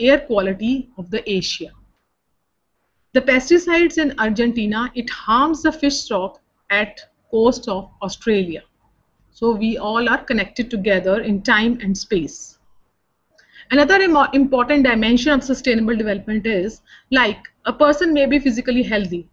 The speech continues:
but without education. Is it a sustainable development? Another question arises, if we are having a good income, but not a clean air to breathe in, does it lead to sustainable development? So it has a complex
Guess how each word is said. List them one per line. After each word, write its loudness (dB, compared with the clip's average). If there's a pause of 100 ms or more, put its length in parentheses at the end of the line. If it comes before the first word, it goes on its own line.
but -2
without 0
education. -6 (760)
Is -2
it -2
a 2
sustainable -4
development? -8 (640)
Another 6
question 0
arises, 2 (260)
if -2
we 4
are 0
having 0
a 2
good 4
income, -2 (260)
but -4
not 0
a -4
clean -4
air -2
to -6
breathe -4
in, -4 (1200)
does 0
it 2
lead 0
to 0
sustainable -2
development? -4 (560)
So -2
it 2
has 0
a 2
complex 0